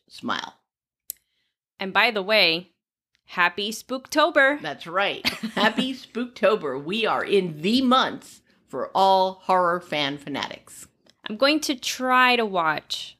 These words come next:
Speaker 2: a horror movie a day.
Speaker 1: That's
Speaker 2: Try.
Speaker 1: great.
Speaker 2: So far, it's been working.
Speaker 1: All right.
Speaker 2: But we'll see.
Speaker 1: Well,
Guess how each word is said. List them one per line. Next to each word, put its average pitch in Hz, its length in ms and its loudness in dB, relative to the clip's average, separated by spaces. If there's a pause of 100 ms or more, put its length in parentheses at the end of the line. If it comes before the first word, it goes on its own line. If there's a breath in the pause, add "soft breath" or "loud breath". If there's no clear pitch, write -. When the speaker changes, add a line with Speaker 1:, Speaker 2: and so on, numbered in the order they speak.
(100)
Speaker 2:
a - 40 -10
horror 175 320 2
movie 156 360 -6
a 135 60 -6
day. - 260 -10 (1500)
Speaker 1:
That's - 120 -20
Speaker 2:
Try. 190 360 2
Speaker 1:
great. - 280 -16 (200)
Speaker 2:
So 269 260 2
far, 233 540 4 (920)
it's 190 200 -4
been 196 180 0
working. 156 460 0 (120)
Speaker 1:
All 151 140 -8
right. 254 380 -6
Speaker 2:
But 180 120 -2
we'll 190 140 -2
see. 147 320 -4 (480 loud breath)
Speaker 1:
Well, 262 440 2